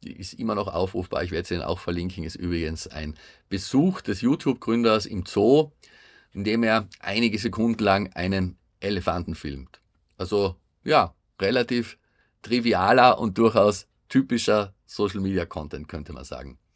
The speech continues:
Später, ja, ein Jahr später, zweitausendsechs, kam Twitter dazu, ursprünglich ohne die Vokale geschrieben als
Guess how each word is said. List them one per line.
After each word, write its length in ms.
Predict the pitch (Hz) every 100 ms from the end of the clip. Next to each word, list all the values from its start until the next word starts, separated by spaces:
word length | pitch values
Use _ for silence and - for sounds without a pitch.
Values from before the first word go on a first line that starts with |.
| _ _ _ _ _ _
Später, 720 | - - 131 165 151 151 147 -
ja, 240 | 95 104
ein 160 | 95 104
Jahr 200 | 90 92
später, 560 | - 101 143 131 117
zweitausendsechs, 880 | - 92 98 95 92 - 127 - - _ _ _ _
kam 440 | - 101 101 95 - _ _ _ _ -
Twitter 360 | 113 190 185
dazu, 480 | 160 147 151 185 196 _ _ _ _ _ _ _ _ _
ursprünglich 580 | - 113 120 120 110 107
ohne 280 | 95 117 117
die 260 | 107 101 - _ - _ _ _ _ _ _ _ _
Vokale 680 | 92 98 104 92 92 120 120
geschrieben 500 | - 92 - 110 120
als 320 | 82 92 95